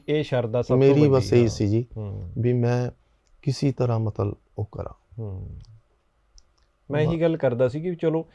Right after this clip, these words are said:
Speaker 1: ਅਠਾਈ ਸਾਲ ਪਹਿਲਾਂ ਤਾਂ ਤੁਸੀਂ ਜਵਾਨ ਸੀ, ਬਾਡੀ ਵੀ ਫਿੱਟ ਹੁੰਦੀ ਹੈ।
Speaker 2: ਹਾਂ ਜੀ, ਹਾਂ ਸਰ।
Speaker 1: ਹੁਣ ਤੁਸੀਂ ਕਿੰਨੇ, ਪਚਵੰਜਾ, ਸੱਠ ਸਾਲ ਦੇ ਕਿੰਨੇ ਦੇ
Speaker 2: ਮੇਰੀ
Speaker 1: ਤੁਹਾਡੇ?
Speaker 2: ਪਚਵੰਜਾ ਸਾਲ ਦੀ ਉਮਰ ਹੈ।
Speaker 1: ਪਚਵੰਜਾ ਸਾਲ ਦੀ ਉਮਰ ਹੈ।
Speaker 2: ਹਾਂ ਜੀ।
Speaker 1: ਤੇ ਇਸ ਉਮਰ 'ਚ ਤਾਂ ਅਸੀਂ ਆ ਕੇ ਦੇਖ ਲੈਂਦੇ ਹਾਂ ਕਿ ਬਹੁਤ ਸਾਰੀਆਂ ਬਿਮਾਰੀਆਂ ਹੀ ਬੰਦੇ ਨੂੰ ਜਕੜ ਲੈਂਦੀਆਂ ਨੇ।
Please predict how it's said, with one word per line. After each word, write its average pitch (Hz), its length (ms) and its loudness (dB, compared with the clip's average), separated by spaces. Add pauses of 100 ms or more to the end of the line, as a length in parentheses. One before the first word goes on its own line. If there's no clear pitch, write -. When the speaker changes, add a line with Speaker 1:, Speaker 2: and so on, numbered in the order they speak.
(180)
Speaker 1:
ਅਠਾਈ 139 260 2
ਸਾਲ 143 220 0
ਪਹਿਲਾਂ 147 280 0
ਤਾਂ 151 100 0
ਤੁਸੀਂ 135 300 -8
ਜਵਾਨ 120 360 0
ਸੀ, 135 140 -6
ਬਾਡੀ 123 360 2
ਵੀ 123 100 -2
ਫਿੱਟ 117 260 -6
ਹੁੰਦੀ 113 320 -4
ਹੈ। 143 40 0
Speaker 2:
ਹਾਂ 165 80 0
ਜੀ, 185 180 0
ਹਾਂ 147 200 -4
ਸਰ। 160 200 -6
Speaker 1:
ਹੁਣ 147 120 2
ਤੁਸੀਂ 160 400 -2
ਕਿੰਨੇ, 151 320 -2
ਪਚਵੰਜਾ, 143 600 0
ਸੱਠ 143 240 -2
ਸਾਲ 143 200 -2
ਦੇ 139 120 -6
ਕਿੰਨੇ 131 300 -6
ਦੇ 131 120 -4
Speaker 2:
ਮੇਰੀ 147 260 2
Speaker 1:
ਤੁਹਾਡੇ? 123 140 -2
Speaker 2:
ਪਚਵੰਜਾ 123 320 0
ਸਾਲ 107 240 -4
ਦੀ 87 100 -4
ਉਮਰ 78 140 -6
ਹੈ। 131 120 -10
Speaker 1:
ਪਚਵੰਜਾ 131 380 0
ਸਾਲ 113 260 -2
ਦੀ 110 100 -6
ਉਮਰ 107 260 -6
ਹੈ। - 40 -12
Speaker 2:
ਹਾਂ - 320 -16
ਜੀ। 95 40 -8
Speaker 1:
ਤੇ 143 140 2
ਇਸ 147 380 0
ਉਮਰ 143 320 0
'ਚ - 80 -14
ਤਾਂ 139 140 2
ਅਸੀਂ 139 200 0
ਆ 127 100 4
ਕੇ 131 140 -4
ਦੇਖ 120 240 0
ਲੈਂਦੇ 123 260 0
ਹਾਂ 120 60 -2
ਕਿ 123 80 -8
ਬਹੁਤ 135 220 0
ਸਾਰੀਆਂ 131 340 -2
ਬਿਮਾਰੀਆਂ 110 420 -2
ਹੀ 113 60 -2
ਬੰਦੇ 110 280 -4
ਨੂੰ 110 100 -4
ਜਕੜ 107 320 -4
ਲੈਂਦੀਆਂ 101 440 -6
ਨੇ। 98 160 -10